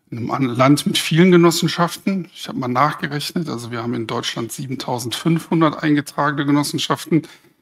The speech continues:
in der Schweiz sind es achttausendfünfhundert. Wenn man das mal auf pro Kopf der Bevölkerung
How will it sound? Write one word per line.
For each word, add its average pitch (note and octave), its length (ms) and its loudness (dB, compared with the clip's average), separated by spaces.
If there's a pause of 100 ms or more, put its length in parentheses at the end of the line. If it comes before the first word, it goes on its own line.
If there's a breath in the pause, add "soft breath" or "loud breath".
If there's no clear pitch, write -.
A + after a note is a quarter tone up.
(100)
in C3+ 100 0
der C#3 80 4
Schweiz C3 460 0
sind B2+ 120 2
es - 200 -6
achttausendfünfhundert. A#2 1400 -4 (1120 loud breath)
Wenn C#3+ 200 4
man D#3+ 120 10
das E3 140 4
mal E3+ 140 6
auf D#3+ 280 -2
pro D#3 140 0
Kopf - 240 -4
der F#3 80 -2
Bevölkerung D#3 880 2